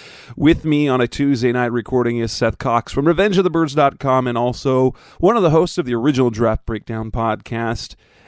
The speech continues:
And this is the mock draft episode. It is episode four nineteen, and, and I had to go back through that. I couldn't remember which year we started it 'cause we've been doing,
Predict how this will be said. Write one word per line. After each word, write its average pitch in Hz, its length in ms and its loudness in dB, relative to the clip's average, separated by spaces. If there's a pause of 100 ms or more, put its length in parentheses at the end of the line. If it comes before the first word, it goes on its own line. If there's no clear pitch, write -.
And 147 240 0
this 170 380 2
is 156 520 0
the 143 160 -2
mock 120 380 -2
draft 160 400 -4
episode. 117 640 -2
It 110 120 -6
is 113 140 -6
episode 117 400 -6
four 123 240 -8
nineteen, 139 680 -6
and, 135 140 -6
and 139 220 -2
I 135 60 2
had 160 160 0
to 151 60 -4
go 151 140 -2
back 147 220 -2
through 147 80 -2
that. 135 100 0
I 139 80 0
couldn't 214 300 -2
remember 180 280 0
which 160 280 0
year 160 120 0
we 156 120 0
started 120 360 0
it 104 40 -8
'cause - 180 -14
we've 117 80 -6
been 117 80 -8
doing, 160 280 -2